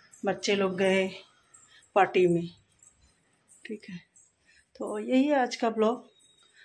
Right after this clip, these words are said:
I hope आप लोग को पसंद आया होगा। पसंद आएगा तो क्या करना है, वीडियो को लाइक, शेयर, सब्सक्राइब, कमेंट ज़रूर कीजिएगा।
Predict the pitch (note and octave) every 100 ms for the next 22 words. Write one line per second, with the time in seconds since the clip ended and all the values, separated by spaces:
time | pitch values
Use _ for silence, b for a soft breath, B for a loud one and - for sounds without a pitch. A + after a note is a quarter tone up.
0 | b - A3 G#3 B3 C4 B3 A3+ A3+ A3+
1 | B3 A3+ G#3 C#4 B3 G3+ G3 F#3+ - -
2 | - _ _ _ _ b b b _ G#3+
3 | G#3 C4 A3 G#3 G3+ A3+ A3 B3 B3+ -
4 | - C4+ C4 C#4 D4 D4 D4 D#4 D#4+ -
5 | - B B B - A#3 A3 A3+ A3 G#3+
6 | G3 G#3+ A#3+ A#3+ - - G3 G#3 A3 A3
7 | G3 - - G3+ G#3 - G3+ G3+ A3 A#3+
8 | G3 G3 C4 D#4+ D4 - G3+ F#3 F#3 F#3